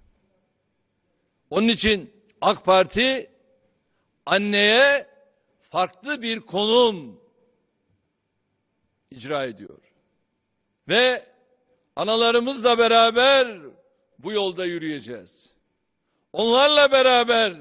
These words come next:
inşallah ülkemizi ihya ve inşa edeceğiz. Türkiye olarak bugüne kadar maruz kaldığımız saldırılara karşı koyup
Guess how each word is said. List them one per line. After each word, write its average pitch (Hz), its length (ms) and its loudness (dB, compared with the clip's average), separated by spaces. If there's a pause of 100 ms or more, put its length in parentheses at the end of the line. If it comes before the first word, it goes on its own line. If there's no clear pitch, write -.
(140)
inşallah 214 880 0 (680)
ülkemizi 196 920 -4 (380)
ihya 196 680 0 (340)
ve 170 160 -6
inşa 156 360 -6
edeceğiz. 107 720 -16 (1000)
Türkiye 247 360 -2
olarak 151 360 -6 (1160)
bugüne 240 420 -2
kadar 233 480 0 (540)
maruz 226 420 0
kaldığımız 220 600 0
saldırılara 220 680 0
karşı 190 380 -4
koyup 214 440 -6